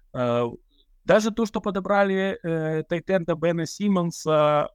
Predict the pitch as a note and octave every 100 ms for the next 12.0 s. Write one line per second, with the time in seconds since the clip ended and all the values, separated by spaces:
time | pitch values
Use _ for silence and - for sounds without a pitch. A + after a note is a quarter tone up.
0 | _ C3+ C3 C3 C3 C3 C3 B2+ B2+ B2+
1 | B2 - D#3+ C#3 D#3 C#3 A2+ - E3 F3+
2 | - B2+ C3+ C3+ B2+ D#3 C#3+ C#3 B2 A#2+
3 | C#3 - D3 D#3+ E3+ - D#3+ F3 D#3+ E3+
4 | F3 E3+ E3+ E3+ - B2 - B2+ D#3+ -
5 | D3+ - C#3+ - F#3 C#3 B2 E3 C#3 C#3
6 | C3 - C3+ A2 C#3 C3 D3+ F#3 G#3 _
7 | _ _ _ B2 B2 A#2+ A#2+ A#2 A#2 A2+
8 | A2+ A2 D3 G3+ F#3+ - B2+ G#2+ A2+ A2+
9 | C#3+ D#3+ D#3+ C3 A#2+ C3+ C#3+ - C3+ B2+
10 | B2+ C3 B2+ B2+ B2 A2 A2 B2+ D3 E3+
11 | - D3 D3+ C#3+ E3 F3+ G3 F#3 - G2+